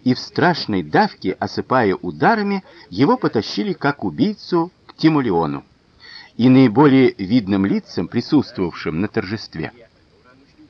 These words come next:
Схваченный, моля о помиловании, заявил, что он совершил акт правосудия, умертвив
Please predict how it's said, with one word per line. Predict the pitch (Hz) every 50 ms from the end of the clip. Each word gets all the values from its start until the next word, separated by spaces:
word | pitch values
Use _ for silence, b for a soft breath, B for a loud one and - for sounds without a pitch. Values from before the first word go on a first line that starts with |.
| _ _ 311 330 - B B B B B B B B B
Схваченный, | - - - 113 101 123 123 - - - 113 107 107 107 104 - _ -
моля | 101 101 104 104 101 117 113 104
о | 92
помиловании, | - - 87 87 104 160 196 170 135 107 90 82 73 69 65 - B B B B B B B
заявил, | B 92 - 104 113 113 107 104 139 180 180
что | - - - - 135
он | 135 131
совершил | - - 127 117 113 117 104 - - - - 147 160 151 - - -
акт | 120 139 156 - - - -
правосудия, | - 120 120 123 120 120 - - - - 185 208 180 120 107 101 92 87 -
умертвив | - 107 104 101 104 95 - - - 87 113 123 107 - -